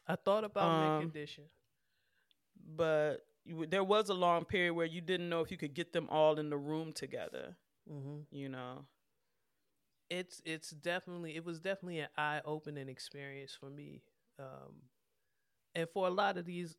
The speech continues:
Speaker 1: legacy acts, 'cause I'm gonna consider them a legacy act. Like, they don't
Speaker 2: Mm-hmm.
Speaker 1: have to put out
Speaker 2: Absolutely.
Speaker 1: anything new. They could tour off of that, off of those albums that are already in existence for many, many years to come. Um, I've been looking for the next Maze.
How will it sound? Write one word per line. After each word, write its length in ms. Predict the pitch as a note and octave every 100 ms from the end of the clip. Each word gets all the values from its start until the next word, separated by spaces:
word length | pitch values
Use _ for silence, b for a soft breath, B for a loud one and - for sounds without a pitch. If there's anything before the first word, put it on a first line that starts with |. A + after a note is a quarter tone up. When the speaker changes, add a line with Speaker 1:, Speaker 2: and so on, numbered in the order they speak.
| _
Speaker 1:
legacy 680 | C#3+ D#3 E3 D#3 D3 D3 C3+
acts, 240 | C3 C3+
'cause 180 | - D#3
I'm 180 | F#3 G3+
gonna 160 | E3+ D#3
consider 400 | C3 - C#3+ C3+
them 160 | B2
a 60 | A#2+
legacy 520 | A#2+ B2 B2 - -
act. 160 | - - -
Like, 180 | C#3 -
they 120 | E3+
don't 200 | - G#3+
Speaker 2:
Mm-hmm. 80 | -
Speaker 1:
have 160 | D3+ -
to 140 | G#3
put 200 | G3+ C#3+
out 180 | C#3 C#3
Speaker 2:
Absolutely. 200 | D3+ D#3+
Speaker 1:
anything 480 | D#3+ D3+ C#3+ C3+ C3+
new. 260 | C3 C#3 - b b b b
They 140 | C#3 C#3
could 180 | C#3 -
tour 320 | - D3+ C#3+
off 160 | C#3 C3+
of 120 | C3 C3
that, 300 | B2 A#2+ - _ _ _ _ -
off 180 | C#3 C#3+
of 60 |
those 220 | C#3+ C#3+ -
albums 400 | C#3+ C#3+ C#3+ C#3
that 140 | C#3 C3
are 160 | B2+
already 340 | C3+ C3+ C3 C3
in 80 | B2+
existence 560 | B2+ C#3 C3+ - C3+
for 160 | - C3
many, 280 | C#3 D3 C#3
many 240 | C3+ C3+
years 320 | C3 B2+ B2
to 100 | -
come. 380 | - C3+ C3 C3 _ _ _ _ _ _ -
Um, 360 | C3 B2+ C3 - _ _ -
I've 200 | A3+ F4+
been 200 | B3 G#3+
looking 260 | A#3+ B3 G#3+
for 140 | E3+
the 100 | D#3
next 260 | D3 C#3 C3
Maze. 560 | C#3 C#3 A#2 - -